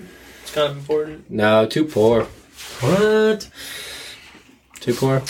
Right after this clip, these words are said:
Speaker 1: Just throw the Sam's one out.
Speaker 2: Sam's Club is so close to that house, though.
Speaker 1: This is closer. They just built one.
Speaker 2: It's already up?
Speaker 1: Yeah.
Speaker 2: It's not closer.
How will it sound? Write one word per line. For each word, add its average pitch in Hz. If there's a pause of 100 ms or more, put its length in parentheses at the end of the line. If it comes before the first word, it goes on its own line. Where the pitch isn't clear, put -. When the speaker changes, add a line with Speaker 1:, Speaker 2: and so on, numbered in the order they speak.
Speaker 1:
Just 165
throw 185
the 185
Sam's 151
one 110
out. 123 (960)
Speaker 2:
Sam's 156
Club 170
is 147
so 165
close 147
to 143
that 120
house, 127
though. 87 (260)
Speaker 1:
This 143
is 139
closer. 196
They 135
just 151
built 180
one. 135 (580)
Speaker 2:
It's 113
already 123
up? 135 (540)
Speaker 1:
Yeah. -
Speaker 2:
It's -
not -
closer. -